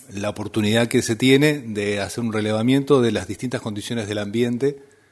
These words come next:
previo al comienzo de la, eh, entrada en operación de la planta y que va a servir a posteriori para evaluar las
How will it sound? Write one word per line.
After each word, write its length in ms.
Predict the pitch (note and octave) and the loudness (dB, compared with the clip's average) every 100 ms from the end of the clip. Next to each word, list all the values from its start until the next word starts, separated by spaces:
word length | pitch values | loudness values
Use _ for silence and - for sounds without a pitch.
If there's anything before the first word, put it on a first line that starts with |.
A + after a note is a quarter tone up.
| _ _ _ | _ _ _
previo 640 | C3+ D3+ C3+ A#2+ G#2+ G2+ | -2 0 0 -2 -4 -10
al 160 | G2+ G#2 | -12 -10
comienzo 540 | G#2 G#2+ A2 G#2 A2 | -8 -8 -8 -6 -4
de 140 | G2+ G2 | -4 -4
la, 420 | G2 F#2+ F#2+ - G2+ | -4 -6 -10 -16 -16
eh, 240 | F#2+ F#2 | -14 -14
entrada 220 | F#2 F#2 G2+ | -14 -10 -10
en 80 | |
operación 480 | G2 F#2 F2+ - G2 | -10 -10 -12 -12 -12
de 80 | F#2+ | -10
la 100 | G2 | -8
planta 520 | B2+ B2+ A#2 C#3 - _ _ _ _ _ _ _ - | -4 -4 -4 -8 -10 _ _ _ _ _ _ _ -8
y 220 | A#2 A2+ - - | -6 -6 -8 -2
que 440 | A#2+ A#2 A2+ A2 | 2 4 2 0
va 200 | G#2+ C3 | 2 2
a 40 | |
servir 480 | C3 C3 B2+ C3+ C#3+ | 2 0 2 2 2
a 80 | A#2+ | 2
posteriori 680 | A2+ - A#2+ C3 C#3 C#3+ D3 | 0 -2 -2 2 2 2 -2
para 360 | A#2+ G#2+ G#2+ | -2 -2 0
evaluar 640 | A2 G#2+ A2 A#2 C#3 D3+ B2 | 0 0 0 2 0 0 -6
las 360 | G#2 F#2 - | -8 -8 -12